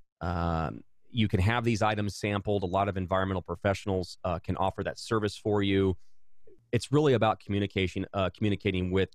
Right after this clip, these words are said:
the remediation company up front. "Here's the age of my home. Here's the work, you know, that you all agree you're gonna be disturbing. Do we need to be doing these types of samples?" And talking with your remediation company is a great way to avoid any miscommunication, asking them,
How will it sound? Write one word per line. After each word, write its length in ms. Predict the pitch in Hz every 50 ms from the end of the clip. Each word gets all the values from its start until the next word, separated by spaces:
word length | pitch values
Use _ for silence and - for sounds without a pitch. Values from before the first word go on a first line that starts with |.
| - -
the 320 | 98 98 92 90 90 80
remediation 560 | 78 92 90 92 95 90 92 90 90 - 95
company 320 | - 92 87 - 87 87 82
up 100 | 76 - -
front. 240 | - 95 85 80 76 - - -
"Here's 160 | 110 107 87
the 120 | 101 98
age 160 | 95 95 85
of 60 | 90 85
my 140 | 85 82
home. 340 | 85 95 107 104 104 101 101 -
Here's 200 | - 101 95 85
the 120 | - 90
work, 240 | 82 - 95 92 - _ _ -
you 120 | 104 95
know, 100 | 90 90
that 180 | 85 90 85 -
you 120 | 95 95
all 140 | 90 90 87
agree 360 | 87 80 90 95 90 87 87 85
you're 120 | 90 90
gonna 180 | 82 90 87 87
be 320 | 80 87 85 82 85 - - - - -
disturbing. 640 | 87 - - - 123 113 107 98 107 101 98 95 - - - - - - - - -
Do 120 | - 110 104
we 140 | 101 101 98
need 140 | 95 90
to 60 | 82 87
be 200 | 85 92 92 85
doing 240 | 90 90 90 90
these 140 | 87 87 82
types 280 | - - 85 82 - -
of 80 | 80
samples?" 520 | - - 95 92 90 90 - 92 85 82 92
And 180 | 90 87 85 - - - - - -
talking 300 | 113 113 107 - 104 98
with 160 | 95 90 -
your 100 | 95 92
remediation 600 | 87 87 90 85 85 82 87 90 90 - 85 85
company 300 | - 92 87 76 90 87
is 100 | 82 -
a 60 | 82
great 260 | 71 87 90 87 - 82
way 180 | 87 87 87 80
to 180 | - - 90
avoid 320 | 85 78 85 87 90 85 85
any 120 | 82 82
miscommunication, 920 | 82 85 82 - - - 85 78 76 - - - 90 90 85 - - 85
asking 400 | 82 82 87 87 - - 92 82
them, 260 | 85 85 82 82 82